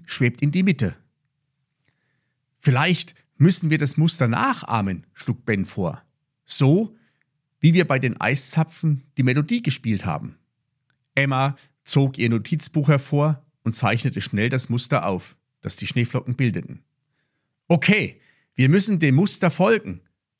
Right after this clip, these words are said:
Aber wie? Die Schneeflocken bewegen sich so schnell."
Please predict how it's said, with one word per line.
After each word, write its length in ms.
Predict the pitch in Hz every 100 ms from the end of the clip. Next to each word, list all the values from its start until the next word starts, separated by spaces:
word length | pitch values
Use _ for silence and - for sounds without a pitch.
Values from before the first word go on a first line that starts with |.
| -
Aber 280 | 135 156 143
wie? 380 | 269 220 87 _ _ _ _ -
Die 100 | 123
Schneeflocken 680 | - 175 214 165 170 170 156
bewegen 440 | 156 214 285 226
sich 240 | 160 135
so 120 | - 110
schnell." 400 | - 95 85